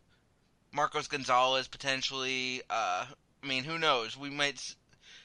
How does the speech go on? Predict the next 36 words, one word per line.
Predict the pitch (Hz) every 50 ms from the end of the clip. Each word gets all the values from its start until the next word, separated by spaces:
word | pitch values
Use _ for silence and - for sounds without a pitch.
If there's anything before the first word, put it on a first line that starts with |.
| _ _ _ _ _ _ _ _ _ _ _ _ _ _ _ - -
we | 175
might | 175 170 160 -
see | - - 160 151
a, | 143 135 117 131 131 127 123 110
a | 127
few | - - 156 156 147
more | 143 139 143 143 139
of | 127
these | 123 123 117 110 -
international | - 131 123 120 120 123 120 123 - - 131 120
players, | - - 131 120 120 123 123 127 117
or | 120 117
maybe | 127 131 131 131
so, | 123 - 143 - -
a | -
couple | - 147 139 - 131 127
more | 127 127 127
from | - - 127
the | 117 117
draft | 110 - 127 127 127 123 120 -
from | - - 117 117 113
last | 113 117 117 - - -
year | 120 117
come | - - 117 120
in, | 120
and | 120 123 - - - - -
then | 180 226 240
there'll | 247 220 185
also | 180 185 175 190 170
be | 156 165 165
a | 160
lot | 156 156 160 160
of | 156
players | - 175 160 165 160
from | - 165 165
this, | 175 190 - - - -